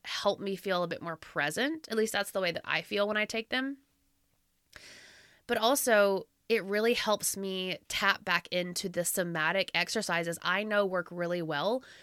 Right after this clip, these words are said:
for me managing my stress. Things like breath work, meditation. Um, when I microdose and then do meditation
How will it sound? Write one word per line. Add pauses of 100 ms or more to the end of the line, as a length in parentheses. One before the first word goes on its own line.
(220)
for
me
managing
my
stress.
Things
like
breath
work, (260)
meditation. (400)
Um,
when
I
microdose
and
then (240)
do
meditation